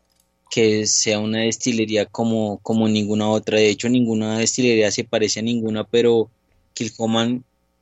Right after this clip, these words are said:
desde, desde, desde su apertura, se ha caracterizado por,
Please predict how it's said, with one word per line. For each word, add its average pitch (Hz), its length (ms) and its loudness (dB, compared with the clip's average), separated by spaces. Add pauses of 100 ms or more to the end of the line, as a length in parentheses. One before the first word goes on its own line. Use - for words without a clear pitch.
(140)
desde, 127 500 0
desde, 113 640 -4
desde 113 280 -4
su 107 160 -2
apertura, 113 760 0 (760)
se - 200 -6
ha 107 80 -6
caracterizado 113 720 -4
por, 110 240 0